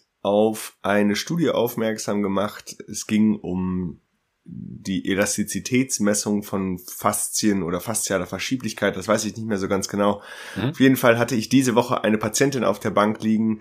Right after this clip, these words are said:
Speaker 1: die mir sagte, „Ja, ähm, ich hab da mal mitgemacht, äh, der, dieser Speckmann hat da zu irgendeiner Geschichte aufgerufen.“ Und ich dachte, „Was,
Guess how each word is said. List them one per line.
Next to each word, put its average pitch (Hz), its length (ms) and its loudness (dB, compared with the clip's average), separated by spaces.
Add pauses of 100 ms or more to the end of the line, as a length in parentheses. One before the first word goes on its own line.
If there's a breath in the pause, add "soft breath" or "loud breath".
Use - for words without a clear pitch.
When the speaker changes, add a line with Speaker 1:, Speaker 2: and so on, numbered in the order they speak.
(580 loud breath)
Speaker 1:
die 110 200 -2
mir 107 140 8
sagte, 110 440 6
„Ja, 160 880 6 (680 loud breath)
ähm, 120 600 -2
ich - 160 -4
hab - 140 0
da 165 120 4
mal 131 140 4
mitgemacht, 175 720 4
äh, 120 440 4 (360)
der, 113 720 4
dieser 104 560 0
Speckmann 120 920 4
hat 123 220 -6
da 113 400 8
zu - 180 2
irgendeiner 107 840 2 (400 loud breath)
Geschichte 120 480 0
aufgerufen.“ 123 600 0
Und 104 60 2
ich 98 100 -2
dachte, 95 300 -10
„Was, 123 100 -4